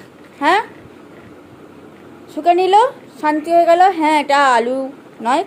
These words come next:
কাঁকরোল, ব্যাস, আর চেল্লাবে না ও। এই হচ্ছে আমাদের টিনটিন, বদের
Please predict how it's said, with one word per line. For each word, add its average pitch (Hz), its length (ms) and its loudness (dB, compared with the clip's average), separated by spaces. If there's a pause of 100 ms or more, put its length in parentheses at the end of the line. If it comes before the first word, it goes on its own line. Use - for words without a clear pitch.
কাঁকরোল, 269 420 0
ব্যাস, - 160 -8 (400)
আর - 80 2 (100)
চেল্লাবে 202 460 0
না 170 60 -6 (100)
ও। - 20 -8 (1000)
এই 294 100 4
হচ্ছে 311 180 2
আমাদের 311 240 -2
টিনটিন, 208 360 -6 (2000)
বদের 320 320 2